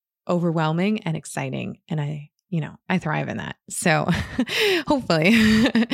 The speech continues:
<laughs> but I, I just kinda wanted to start off by just us kicking into all this and talking about why we started a community, first of all, like, 'cause that's <laughs> probably one of the things that people ask the most is because,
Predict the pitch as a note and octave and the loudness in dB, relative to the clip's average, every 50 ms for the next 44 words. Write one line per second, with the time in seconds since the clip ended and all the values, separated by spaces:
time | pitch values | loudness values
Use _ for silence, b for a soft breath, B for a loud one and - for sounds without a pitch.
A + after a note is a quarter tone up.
0 | F#4+ G#4+ B B B B B B B - F#3+ G3+ G#3 F#3+ F3+ F3 F3 E3+ - - | -2 -4 B B B B B B B 0 4 4 6 6 6 6 4 2 0 -4
1 | - - _ _ _ _ _ _ _ _ - G#3+ A3 A3+ A#3 A#3 A3+ G#3+ - - | -6 -8 _ _ _ _ _ _ _ _ 2 4 4 4 4 4 2 2 0 -2
2 | - _ _ _ - G#3 A3+ B3 C4 B3 - C4 C4 B3 A#3 A3 G#3+ G#3 G3+ G3 | -8 _ _ _ 0 0 2 2 0 0 0 -2 0 0 0 2 2 2 0 0
3 | F#3+ F3+ F#3 E3 - - - F3+ F3 E3 E3 E3 - - _ _ _ _ _ E3 | 0 0 -2 -4 -4 -6 -4 -2 -2 0 -2 -2 -4 -6 _ _ _ _ _ -2
4 | E3 D#3 D3 D3 C#3+ - - - - _ _ - F3 E3 D#3+ E3+ D#3+ - - - | -2 0 -2 -2 -4 -8 -14 -20 -20 _ _ -2 0 0 0 -2 -2 -4 -10 -16
5 | _ _ _ _ _ _ _ _ _ - - F3 E3 - - - G3+ F#3 - F3 | _ _ _ _ _ _ _ _ _ -2 -2 0 0 -2 -2 -4 -2 0 0 0
6 | E3+ E3 E3 E3 E3 - - D#3+ D#3+ D#3+ D#3+ D#3+ D#3+ D#3 - - - - E3 D#3+ | 0 0 0 0 0 -2 -2 -2 0 0 0 0 0 -2 -4 -8 -6 -4 -4 -4
7 | - - D#3 D3 - - D#3+ D3+ D3+ D3+ D3 - _ B B B B B B B | -4 -4 -4 -6 -4 -4 -4 -2 -2 -4 -6 -8 _ B B B B B B B
8 | B B B _ _ - F3 F#3 F3+ F3 - - - D#3+ E3 D#3+ E3+ F#3 G3+ A3 | B B B _ _ -2 0 2 2 2 0 0 -2 -2 0 2 2 2 2 2
9 | G3+ - - E3+ D#3+ E3 F3 F#3 G#3+ A3 - A#3+ A#3+ A#3+ A#3+ A#3+ B3 A#3 - A#3+ | 0 0 0 0 2 2 2 0 0 -2 0 0 0 0 0 0 -2 -2 -2 -2
10 | B3 A3+ - A#3 A#3+ A#3+ A#3+ A#3 A#3 - - G#3 F#3 E3+ D#3+ - - G3+ F#3 E3 | -4 -4 -4 -4 -4 -4 -4 -4 -6 -6 -2 0 0 0 -2 0 0 0 0 0
11 | E3+ - - - - - F3+ F3+ F3+ - - - G#3 F#3 E3+ G3 A3+ G3 E3+ F3+ | -2 -6 -10 -4 0 0 0 0 0 -4 -2 -2 0 2 2 2 0 2 0 0
12 | F3 F3+ E3 E3 D#3+ - E3+ E3 D#3+ D#3+ D#3 E3 - - D#3+ D#3+ D3+ D3+ D3+ D3+ | 0 0 -2 -4 -4 -4 -4 -2 -2 -2 -4 -6 -6 -6 -4 -4 -2 -2 -2 -4
13 | D3 - D#3+ D3+ D3+ D#3+ E3 D#3+ - D#3+ - - D#3+ - D#3+ D#3 D3 | -4 -6 -4 -4 -2 -2 -2 -4 -4 -6 -8 -8 -6 -4 -4 -4 -4